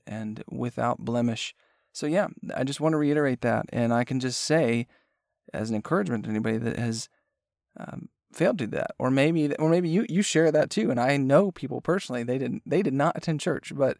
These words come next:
<laughs> when they had children, they were kinda like, "Uh, we need to do something different." So God has given people children as a blessing, and, and they've came and, and under the word of God,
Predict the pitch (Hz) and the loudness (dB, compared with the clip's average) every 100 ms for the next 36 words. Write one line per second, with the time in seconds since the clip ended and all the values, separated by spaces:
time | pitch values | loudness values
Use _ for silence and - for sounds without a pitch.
0 | _ _ _ _ _ _ _ _ - 135 | _ _ _ _ _ _ _ _ -4 2
1 | 135 - 180 165 156 135 - 214 139 127 | 2 2 4 4 4 2 2 0 2 -2
2 | 131 127 127 123 120 - 240 208 156 _ | -2 -6 -6 -6 -4 -2 0 -2 -4 _
3 | _ _ _ _ _ _ - 175 175 165 | _ _ _ _ _ _ -6 -2 0 0
4 | 160 147 147 175 - 165 156 226 226 - | 0 0 2 0 0 0 2 2 0 -2
5 | 190 190 165 196 170 - 185 160 147 131 | -2 -2 -4 -6 -6 -4 -2 0 -2 0
6 | 139 240 - 151 143 127 123 - 127 135 | 0 0 0 -4 -2 -2 -4 -8 -2 -2
7 | 127 - _ _ _ _ - 143 143 185 | -2 -6 _ _ _ _ -8 0 2 2
8 | 151 - 160 170 190 151 135 123 - 131 | -2 -2 0 2 2 0 -2 -4 -4 -6
9 | 127 - 143 160 151 139 131 - _ _ | -6 -2 0 2 2 0 0 -6 _ _
10 | _ _ _ _ _ _ _ - 139 135 | _ _ _ _ _ _ _ -4 -2 0
11 | 151 135 135 139 165 131 | 0 0 2 4 4 2